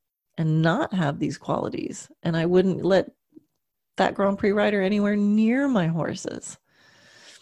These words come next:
So this also reminds me of the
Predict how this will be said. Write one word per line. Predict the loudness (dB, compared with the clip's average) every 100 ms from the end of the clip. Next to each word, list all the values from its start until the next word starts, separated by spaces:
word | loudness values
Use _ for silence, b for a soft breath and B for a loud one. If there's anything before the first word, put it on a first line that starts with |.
| b b b _ -16
So | -2 2 4 2 -6 _ _ _ _ _ _ _ _ _ -6
this | 4 4 6
also | 4 4 4
reminds | 6 4 4 2 0
me | 0 0 -2 B B B B _
of | 2 4 4 0 -8 -20 _ _ _ _ -16
the | -10 -2 0